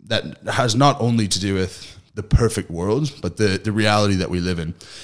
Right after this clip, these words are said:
And yes, both of your arms being maximally strong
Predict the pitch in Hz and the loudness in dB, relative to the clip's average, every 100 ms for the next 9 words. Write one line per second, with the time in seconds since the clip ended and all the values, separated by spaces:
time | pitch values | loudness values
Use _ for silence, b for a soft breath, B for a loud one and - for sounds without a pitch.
0 | B - 101 98 113 85 - - 95 98 | B -4 -2 2 2 4 2 2 0 2
1 | 123 - 120 117 98 101 98 - 95 92 | 4 4 0 -2 0 -2 -2 0 0 2
2 | 107 - - 107 104 92 - - 92 90 | 0 4 4 4 2 4 2 2 2 2
3 | 90 101 | 0 -2